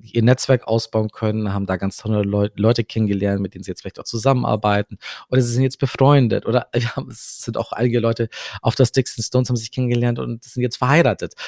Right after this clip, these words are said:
Ähm, also dass so viele unterschiedliche,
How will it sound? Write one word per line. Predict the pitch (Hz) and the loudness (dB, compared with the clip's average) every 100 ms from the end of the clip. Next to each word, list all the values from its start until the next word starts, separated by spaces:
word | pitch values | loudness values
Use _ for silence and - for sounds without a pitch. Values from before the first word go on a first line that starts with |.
| - 127 - | -10 -10 0
Ähm, | 131 127 127 127 | 4 4 2 -2
also | - 120 | -4 -2
dass | 131 127 113 - | 2 0 0 -4
so | 131 123 117 131 131 | 0 0 0 -8 -16
viele | - - 170 165 | -6 0 4 4
unterschiedliche, | 165 143 135 - 131 127 117 - 120 113 | 2 2 2 2 -2 -2 -2 0 2 2